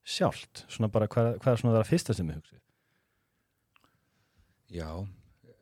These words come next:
Speaker 2: sko, fyrsta sem að maður þyrfti að horfa á, að mínu mati,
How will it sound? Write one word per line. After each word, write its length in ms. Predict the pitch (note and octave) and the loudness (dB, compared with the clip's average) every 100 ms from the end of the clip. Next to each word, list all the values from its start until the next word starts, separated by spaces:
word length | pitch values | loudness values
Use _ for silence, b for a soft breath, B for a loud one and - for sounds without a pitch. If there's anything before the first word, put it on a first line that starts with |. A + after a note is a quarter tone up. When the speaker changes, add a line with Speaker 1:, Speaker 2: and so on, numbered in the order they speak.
| _ _ _ A2+ A#2+ | _ _ _ _ -20
Speaker 2:
sko, 560 | - G2 F#2 F2+ F#2 - _ _ _ _ | -10 -6 -4 -4 -6 -12 _ _ _ _
fyrsta 300 | A#2+ - B2 | -4 -2 -4
sem 160 | A2 A2 | 0 0
að 200 | G#2 G2+ - _ _ _ _ _ _ _ _ _ _ _ - | -2 -6 -10 _ _ _ _ _ _ _ _ _ _ _ -10
maður 160 | A2+ | 0
þyrfti 280 | A#2+ - - | 0 0 -2
að 100 | G2+ | -2
horfa 240 | F#2+ G#2 F#2 | 0 -2 -2
á, 40 | |
að 60 | F#2 | -2
mínu 180 | G2+ G2 | -2 0
mati, 260 | G#2 G2+ | -2 -4